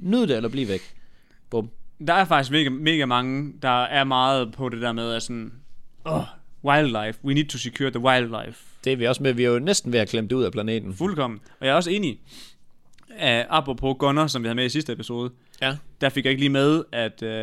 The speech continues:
Speaker 2: jeg kan ikke lige huske, hvilken organisation det var, men de kommenterede også bare lige på det, at, "Nå, men det var bare bad luck, fordi krokodillerne skal også være der."
Speaker 1: Det er jo rigtigt.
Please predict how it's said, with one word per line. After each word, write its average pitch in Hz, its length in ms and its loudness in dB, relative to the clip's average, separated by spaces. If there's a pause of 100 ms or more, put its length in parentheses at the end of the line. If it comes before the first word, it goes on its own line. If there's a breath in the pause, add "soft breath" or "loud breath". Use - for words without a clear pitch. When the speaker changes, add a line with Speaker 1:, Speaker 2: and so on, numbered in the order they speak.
(680)
Speaker 2:
jeg 139 80 -6
kan - 80 -4
ikke 139 60 2
lige 139 100 0
huske, 170 180 0
hvilken 127 160 -4
organisation 120 480 -4
det 104 80 -8
var, 117 180 -4 (320 soft breath)
men 156 120 0
de 165 40 4
kommenterede 156 360 2
også 117 80 -2
bare 127 100 0
lige 127 80 -2
på 139 120 -2
det, 120 80 -2
at, 113 200 -4 (680)
"Nå, 165 60 0
men 160 80 2
det 180 60 6
var 170 60 4
bare 147 200 4
bad 156 160 4
luck, 139 240 2
fordi 135 200 0
krokodillerne 135 440 -2
skal 117 140 -6
også 117 120 -6
være 113 140 -2
der." 110 100 -10 (960)
Speaker 1:
Det 104 100 -14
er 123 40 -8
jo 110 140 -8
rigtigt. 107 280 -16